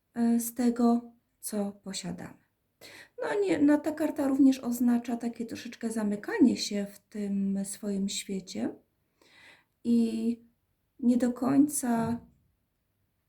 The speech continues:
mm, możliwość czy też chęci wyjścia z niego. Niemniej jednak jest to karta bardzo pozytywna, bo ona mówi właśnie o cieszeniu się i delektowaniu tym,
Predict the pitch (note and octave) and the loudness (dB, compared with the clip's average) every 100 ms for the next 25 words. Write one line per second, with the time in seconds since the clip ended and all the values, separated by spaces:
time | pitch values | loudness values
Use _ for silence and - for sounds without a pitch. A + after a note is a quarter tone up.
0 | _ A3 G3+ G3+ G3+ G3+ _ _ _ - | _ -8 -6 -4 -6 -8 _ _ _ -8
1 | F#3+ F3+ F3+ G3+ B3 A#3 G#3 - - - | -6 -6 -2 -2 0 -2 -2 -10 -16 -14
2 | - - G3+ A#3 D4 - G#3 - _ _ | -14 -10 -4 -2 -2 -4 -6 -8 _ _
3 | _ _ _ _ _ F#3+ C#4 G4+ - - | _ _ _ _ _ -12 0 0 0 -2
4 | G3 G3 F#3+ F3 F#3+ B3 - _ _ _ | -6 -6 -6 -6 -6 -8 -10 _ _ _
5 | _ _ _ G#4 C5+ C5 E4 C#4+ C#4 A#3 | _ _ _ -6 -6 2 4 4 2 2
6 | A#3 A3+ - G#3 G#3+ F3+ F#3 - - - | -2 -6 -10 -10 -8 -8 -8 -8 -14 -14
7 | F#3 F3 F3+ E3 G#3 A#3+ A#3+ G3 F3+ - | -12 -10 -8 -8 -4 -2 -2 -4 -10 -10
8 | F#3 A3+ A3+ G#3 G#3 G#3 F#3+ G3 D4+ E4+ | -6 -2 -2 -2 -2 -4 -4 -6 -4 -6
9 | - A3+ - G3+ G#3+ A3 - F#3+ F#3 A3+ | -4 -8 -4 -4 -4 -6 -6 -6 -4 2
10 | A#3 A#3 G#3+ G3 G3+ F#3+ - E3+ E3+ F3 | 2 2 -6 -6 -4 -4 -6 -4 -4 -6